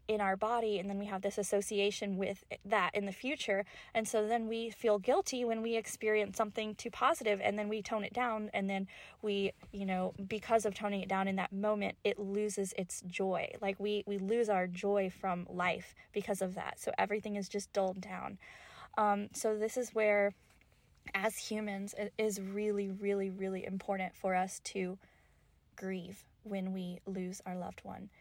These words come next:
And I just want to share a little experience, uh, about something that happened, um,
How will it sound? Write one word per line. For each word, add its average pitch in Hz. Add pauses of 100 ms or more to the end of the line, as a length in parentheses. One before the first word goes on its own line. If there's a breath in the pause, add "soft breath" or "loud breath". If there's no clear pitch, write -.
(520 loud breath)
And 190 (100)
I 214
just 240
want 247
to 214
share 202 (100)
a 208
little 202
experience, 190 (140)
uh, 202
about 208
something 226
that 202 (320 loud breath)
happened, 196 (140)
um, 185